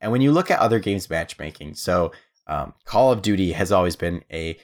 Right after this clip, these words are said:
connection-based matchmaking game. And there was a period of time in Black Ops two, I think, I'm pretty sure, it's been a while,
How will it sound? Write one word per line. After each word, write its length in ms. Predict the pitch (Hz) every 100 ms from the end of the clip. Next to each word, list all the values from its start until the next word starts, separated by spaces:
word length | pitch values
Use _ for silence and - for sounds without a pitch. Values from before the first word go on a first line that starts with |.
| _ _ _
connection-based 1500 | 101 101 101 - - 101 92 - _ _ - 82 87 76 -
matchmaking 680 | 87 82 - 85 - 90 92
game. 300 | 101 95 - _ _ _ _ -
And 420 | 107 95 87 -
there 120 | 117
was 100 | 107
a 80 | 95
period 300 | - 131 123
of 100 | 113
time 400 | - 107 104 92
in 380 | - 90 87 78 - _ _ 104
Black 320 | 101 98 -
Ops 300 | 85 - -
two, 600 | - 190 165 104 95 - _ _ _ _ _ -
I 80 | 90
think, 560 | - 117 87 76 _ _
I'm 160 | 90 90
pretty 260 | - 95 80
sure, 400 | - 78 78 -
it's 160 | 87 -
been 120 | 90
a 80 | 87
while, 400 | 82 80 82